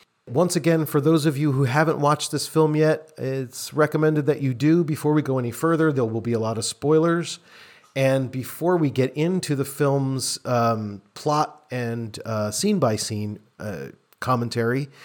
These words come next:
Al is going to give us some information about the film and its production. Take it away, Al.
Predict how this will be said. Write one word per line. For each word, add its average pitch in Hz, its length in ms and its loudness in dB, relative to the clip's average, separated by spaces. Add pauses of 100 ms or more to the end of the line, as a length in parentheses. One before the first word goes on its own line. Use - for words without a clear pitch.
(880)
Al 160 320 4
is 139 240 -2
going 131 360 0
to 120 460 0
give 120 180 0
us 123 160 2
some 117 200 -4
information 117 760 -8
about 123 560 -2
the 113 100 -8
film 127 400 -4
and 113 140 -4
its 110 140 -8
production. - 580 -12 (380)
Take 185 160 0
it 185 80 2
away, 156 800 2 (760)
Al. - 300 -8